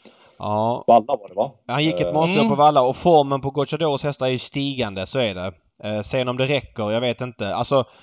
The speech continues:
Speaker 1: jag tycker att tar man bort den här en noll nio två från Dödens förra året på Sister Sledge, så, så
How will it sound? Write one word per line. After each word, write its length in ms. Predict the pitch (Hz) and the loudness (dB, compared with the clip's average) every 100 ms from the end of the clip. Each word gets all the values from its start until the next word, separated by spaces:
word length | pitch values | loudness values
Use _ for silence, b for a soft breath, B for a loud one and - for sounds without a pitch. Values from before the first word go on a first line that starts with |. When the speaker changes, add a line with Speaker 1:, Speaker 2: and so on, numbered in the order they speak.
| b | b
Speaker 1:
jag 220 | 135 147 | 0 0
tycker 280 | 139 180 - | 2 0 2
att 240 | 131 - - | 0 0 -2
tar 100 | 147 | 0
man 140 | 147 | 2
bort 320 | 151 147 131 | 2 2 2
den 100 | 151 | 0
här 140 | 170 151 | 0 0
en 200 | 139 135 | -2 -2
noll 200 | 139 135 | -2 -2
nio 280 | 135 131 131 | -2 -2 -2
två 340 | - 143 120 | 0 2 2
från 200 | 110 127 | 0 -4
Dödens 440 | 127 127 110 110 - | 0 2 0 -4 -2
förra 260 | 123 117 | 0 0
året 200 | 110 104 | -2 -4
på 80 | 113 | -8
Sister 240 | - 113 | -10 -10
Sledge, 300 | 117 123 95 | -6 -6 -6
så, 260 | - - - | -8 -10 -12
så 340 | - - 117 | -12 -4 -2